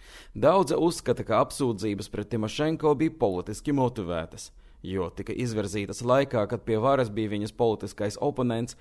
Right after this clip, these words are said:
Viktors Janukovičs. Šī ir jau trešā reize, kad Timošenko mēģina kļūt par Ukrainas prezidenti. Šoreiz viņa aktīvi apelēja pie tiem iedzīvotājiem, kuri nav apmierināti ar Porošenko politiku un ieilgušo krīzi.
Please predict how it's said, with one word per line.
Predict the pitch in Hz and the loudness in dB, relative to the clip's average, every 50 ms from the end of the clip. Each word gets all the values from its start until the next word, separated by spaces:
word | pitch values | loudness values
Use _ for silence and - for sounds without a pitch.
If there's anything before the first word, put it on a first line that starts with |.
| - - - | -20 -12 -4
Viktors | 113 107 98 - - 95 - - | -4 -4 -2 -4 -8 -10 -6 -6
Janukovičs. | 117 113 123 123 123 113 104 101 90 90 - - - - - - - - - - - - - _ _ - - - - - - - - - - | -4 -4 -4 0 2 4 4 4 2 0 -6 -8 -10 -12 -14 -20 -20 -20 -20 -20 -20 -20 -20 _ _ -20 -20 -20 -20 -20 -20 -20 -20 -12 -4
Šī | - 175 196 185 - | 0 0 0 2 2
ir | 170 165 160 | 2 4 6
jau | 160 160 165 160 - - | 8 10 8 8 6 4
trešā | - - 160 151 143 - 135 123 127 123 | 4 4 6 6 6 6 6 6 6 6
reize, | 117 110 110 107 110 101 | 6 4 4 2 0 -4
kad | - 95 - | -4 -6 -4
Timošenko | 110 98 92 92 - 123 127 131 123 127 120 113 | -2 -4 -4 -2 -2 -2 -2 0 4 4 4 4
mēģina | 113 113 113 110 113 113 107 107 | 4 2 2 0 0 -2 -4 -2
kļūt | - 120 120 120 123 - | -2 -2 -2 -2 -2 -4
par | 147 - - | -4 -2 0
Ukrainas | 110 107 - 98 90 82 85 92 95 - | -2 -2 -2 -4 -4 -4 -4 -8 -10 -6
prezidenti. | - 127 120 113 110 104 107 92 95 90 87 90 - - - - - _ - _ | -2 0 2 2 2 0 -2 -2 -2 -4 -4 -6 -12 -16 -20 -20 -20 _ -20 _
Šoreiz | - - 101 107 - 104 98 98 95 | -12 -6 -4 -2 0 0 0 -2 -2
viņa | 101 104 104 - | -4 -6 -4 0
aktīvi | - 131 131 - - 107 104 104 98 - | 0 0 -2 -2 -4 -2 -2 -2 -2 -2
apelēja | - 127 127 - 123 107 104 101 98 95 | -2 -2 0 0 0 2 2 0 0 0
pie | - 110 | -2 -6
tiem | 101 - 156 165 160 156 | -4 -2 0 0 2 2
iedzīvotājiem, | 147 135 113 131 135 131 120 123 120 - 131 123 120 120 120 120 120 - - - _ - - | 2 0 0 0 0 2 4 4 4 6 4 4 4 4 2 0 -2 -6 -14 -20 _ -8 -2
kuri | 160 170 170 170 | 0 2 2 2
nav | 156 131 110 104 101 101 - | 2 2 2 2 2 0 0
apmierināti | 104 110 104 - 113 107 104 101 110 104 104 101 98 101 - 117 | -2 -4 -2 -2 -2 -2 0 0 -2 -2 0 -2 -2 -2 -2 -4
ar | 113 - | -4 -2
Porošenko | - 117 110 107 - - 107 90 90 - 95 90 - | 0 0 0 0 -2 -4 -4 -4 -4 -6 -6 -8 -4
politiku | - 135 135 127 117 117 - 131 127 - 120 - - - - _ | -2 0 2 2 0 0 -2 -6 -6 -4 -8 -10 -10 -20 -18 _
un | - 151 165 - - - | -4 -4 -4 -4 -4 -4
ieilgušo | 113 110 98 92 85 87 85 90 101 - - 120 113 - | -2 -2 -2 -2 -4 -4 -6 -6 -8 -2 0 0 0 0
krīzi. | - 131 120 110 101 101 101 98 98 | 0 -2 0 0 0 -2 -6 -8 -10